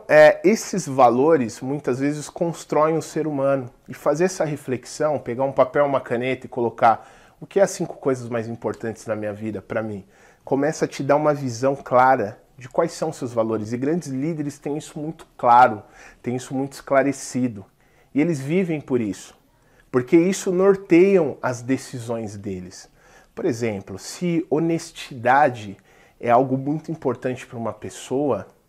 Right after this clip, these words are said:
pra um líder, tudo que vai desviar ela desse caminho, ela não vai querer na vida dela, ela não vai tomar a decisão de ir pra esse caminho que desvia ela desse valor principal. Faz sentido o que eu tô falando pra você?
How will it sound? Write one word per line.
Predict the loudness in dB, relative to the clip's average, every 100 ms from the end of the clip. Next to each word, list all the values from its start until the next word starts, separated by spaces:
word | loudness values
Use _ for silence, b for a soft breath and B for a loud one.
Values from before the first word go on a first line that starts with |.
| _
pra | -10
um | -6
líder, | -2 0 0 -2 -10 _ _ b b b -6
tudo | -2 -2
que | -2 0
vai | 4 4
desviar | 2 -4 -4 2 6 8 8
ela | 6 4
desse | 2 -4 -6
caminho, | -4 -4 -2 -2 -2 -6 -14 _ _ _
ela | -8 -4
não | -2
vai | 2 0
querer | 0 -4
na | -4
vida | -8 -10 -6
dela, | -2 -2 -2 -10 _
ela | -6 -2
não | 0
vai | 0
tomar | 0 -2 0 0
a |
decisão | 0 -2 -6 -8 -6 -4
de | -2
ir | -2
pra | 0 -2
esse | -2
caminho | -6 -8 -6 -6 -8 B B B
que | -6
desvia | -6 -6 0 4
ela | 4 4 2
desse | -2 -4
valor | 0 0 0
principal. | -6 -14 -6 -4
Faz | 0 0
sentido | 0 -4 -4 -4
o |
que | -4
eu |
tô | -8
falando | -10 -10 -10
pra | -10
você? | -10 -4 -2 -2